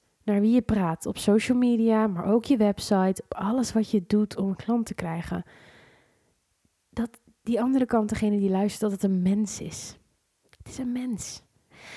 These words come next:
We zien het niet altijd, we voelen het niet altijd, want soms lijkt het wel alsof we iets de wereld in gooien en niemand ziet het, maar dat hoeft niet zo te zijn.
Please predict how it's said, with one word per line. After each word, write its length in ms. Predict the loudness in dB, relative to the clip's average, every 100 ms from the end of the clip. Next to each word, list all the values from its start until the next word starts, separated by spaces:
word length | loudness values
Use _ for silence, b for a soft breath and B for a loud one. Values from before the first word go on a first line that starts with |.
| B
We 80 | -2
zien 240 | 4 4
het 100 | 6
niet 160 | 4 2
altijd, 440 | 2 4 4 2
we 80 | 2
voelen 400 | 2 6 8 8
het 100 | 6
niet 180 | 2 2
altijd, 460 | 0 2 2 0 2
want 200 | 0 2
soms 260 | 2 2
lijkt 300 | 2 4 2
het 120 | 0
wel 200 | 0 0
alsof 300 | 0 -2 -4
we 60 | -4
iets 160 | -6 -2
de 100 | 2
wereld 300 | 2 2 0
in 80 |
gooien 320 | 2 4 4 4
en 60 |
niemand 300 | 2 2 -2
ziet 200 | -2 -2
het, 120 | -2
maar 120 | -2 -4
dat 100 | 0
hoeft 240 | 0 0
niet 160 | -6 -4
zo 120 | -6
te 140 | -4
zijn. 300 | -6 -6 -10